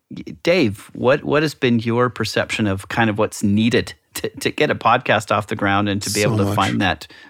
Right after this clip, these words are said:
Speaker 1: <laughs> balance? Yeah, tell me, so
Speaker 2: Yeah,
Speaker 1: much.
Speaker 2: so much. Yeah, I mean, what you hear on the end as a listener, and, and I listen to a lot of podcasts, is the product of a ton of work. It, this is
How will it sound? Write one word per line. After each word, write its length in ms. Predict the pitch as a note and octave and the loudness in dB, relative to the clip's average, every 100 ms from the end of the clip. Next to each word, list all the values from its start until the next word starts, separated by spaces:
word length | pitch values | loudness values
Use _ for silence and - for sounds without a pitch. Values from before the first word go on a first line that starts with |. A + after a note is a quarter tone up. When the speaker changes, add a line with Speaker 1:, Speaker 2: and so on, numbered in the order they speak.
| - | -4
Speaker 1:
<laughs> 300 | D#4 - - | -2 0 0
balance? 340 | A2+ A#2+ D#2+ | 2 2 0
Yeah, 140 | A2+ D#2+ | 0 0
tell 220 | - G#2 | 0 -2
me, 140 | D#2+ | -2
so 220 | F#2 - A2 | -4 0 2
Speaker 2:
Yeah, 60 | |
Speaker 1:
much. 300 | G2+ A2+ - - | 2 0 -6 -12
Speaker 2:
so 360 | - - D#3 D3+ | -14 0 2 4
much. 400 | C#3 G#2+ - - F#3 | 2 -2 -14 -4 2
Yeah, 180 | F#3+ A#2 | 2 2
I 80 | E3+ | 4
mean, 280 | A3 G3 - - _ - - A3 D4 - - - | 4 4 0 -16 _ -20 -14 -14 -12 -18 -18 -6
what 240 | G3+ G#3+ | -2 0
you 100 | F#3 | 0
hear 240 | D#3+ B3+ G#3 | 2 4 4
on 120 | C3+ | 4
the 180 | A#2 B2 | 2 4
end 420 | C3+ G#2+ G2+ G2+ _ _ _ _ - | 2 2 -4 -8 _ _ _ _ 0
as 180 | B2+ | 0
a 60 | A2+ | 2
listener, 600 | A2+ D#3+ - G2+ G#2 G2+ - _ - | 4 2 2 -2 -2 -8 -20 _ -4
and, 160 | A2+ | -4
and 160 | - A2 | -2 0
I 80 | A2 | 2
listen 280 | A2 A#2 A2 | 2 0 0
to 100 | G2+ | 2
a 20 | |
lot 220 | G2+ G2+ | 2 2
of 80 | G#2 | 2
podcasts, 600 | C#3 E3 - A2 - - | 0 2 2 -2 -2 0
is 180 | D3+ - _ | 0 0 _
the 120 | - | -6
product 480 | - D#3 D3 A#2 - _ _ _ _ _ _ - | 0 2 4 2 -2 _ _ _ _ _ _ 0
of 180 | D3 A#2+ | 0 0
a 40 | |
ton 420 | - - - D3+ | -4 -4 0 4
of 340 | C3+ A2+ G#2 - | 4 2 -2 -12
work. 500 | - A#2+ C3 A2+ - - | -8 2 4 4 -2 -4
It, 220 | B2+ - | -4 -2
this 220 | D3 - | -2 2
is 180 | D#3 | 2